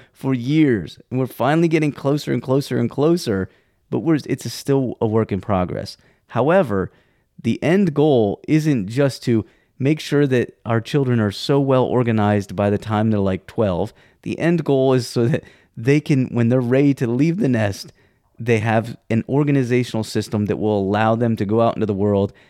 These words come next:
and have things in an organized fashion, however they feel like it needs to be done. And they can tweak things accordingly, just like I did, because I'm not living in a shoebox anymore,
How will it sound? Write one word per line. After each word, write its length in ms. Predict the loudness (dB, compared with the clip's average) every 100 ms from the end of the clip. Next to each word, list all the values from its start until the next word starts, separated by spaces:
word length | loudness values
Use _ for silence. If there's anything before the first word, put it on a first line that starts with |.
| _
and 160 | -4 -4
have 340 | 0 0 0
things 400 | -2 0 0 -2 -6 _ _ -6
in 140 | -2
an 100 | 0
organized 760 | 2 0 2 2 2 2 0 -2
fashion, 640 | 0 2 2 0 -2 -2 _
however 560 | -4 0 0 2 0
they 340 | -2 -2 0 -2
feel 280 | -2 -2 0
like 260 | 0 -2
it 120 | -4
needs 240 | -4 -4 -6
to 100 | -8
be 100 | -4
done. 320 | -2 -4 -6 _ _ _ -8
And 220 | -6 -4
they 160 | -6 -4
can 180 | -4 -6
tweak 300 | -2 -4 -2
things 300 | -2 -2 -2
accordingly, 640 | -4 -2 -2 -4 -8 -12 _ _ _ _
just 220 | -6 -4 0
like 200 | 0 2
I 180 | 0
did, 380 | 0 -4 -8 -10
because 280 | -6 -4 -4 -4
I'm 280 | -2 0 0
not 200 | 0 0
living 260 | 0 2
in 120 | 2
a 60 | 0
shoebox 580 | 0 0 2 0 0 -2
anymore, 560 | 0 2 0 2 -2